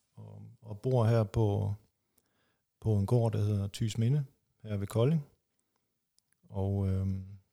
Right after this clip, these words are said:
det er en gård, jeg købte i to tusind og otte af min far. Og, øh,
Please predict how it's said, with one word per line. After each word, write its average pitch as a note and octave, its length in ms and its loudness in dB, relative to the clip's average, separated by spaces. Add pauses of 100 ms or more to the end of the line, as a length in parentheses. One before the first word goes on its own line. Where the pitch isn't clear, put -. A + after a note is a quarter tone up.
(380)
det A2 220 2
er - 400 -2
en - 180 -6
gård, A2+ 260 -14
jeg G#2 160 -6
købte - 380 0
i G#2+ 340 -10 (500)
to B2+ 160 -2
tusind A2+ 400 -2
og G2+ 300 -2
otte C3+ 260 -10 (280)
af G2 120 -4
min G2 140 2
far. C#3 280 4 (1120)
Og, G#2+ 360 2
øh, G#2 220 4